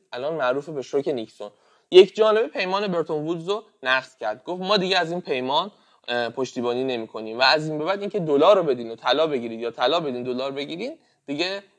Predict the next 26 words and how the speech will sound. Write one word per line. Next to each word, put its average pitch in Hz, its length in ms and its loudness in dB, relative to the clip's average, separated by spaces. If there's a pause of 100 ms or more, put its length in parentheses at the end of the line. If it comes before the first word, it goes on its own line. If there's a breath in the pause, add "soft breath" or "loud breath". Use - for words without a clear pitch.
کنسل 139 420 -2
هست. 120 320 -10 (220 soft breath)
از 175 180 4
اینجا 196 240 2
به 196 100 -4
بعد 240 240 0 (100)
ارزها 165 440 4
بدون 175 320 0
پشتوانه 143 580 -4
شدن. 117 420 -10 (100)
از 147 200 -4
این، 147 280 -8
از 156 100 -8
اینجا 156 300 -4
به 156 60 -4
بعد 185 300 -6
دولت 147 260 -4
آمریکا 143 440 -6
گفت 196 220 -4
پشتوانهٔ 151 640 -6
دلار 160 440 0
ما 208 220 -2 (260 soft breath)
دولت 160 360 8
آمریکاست، 120 560 -8
حکومت 175 360 -10
آمریکاست. 117 520 -10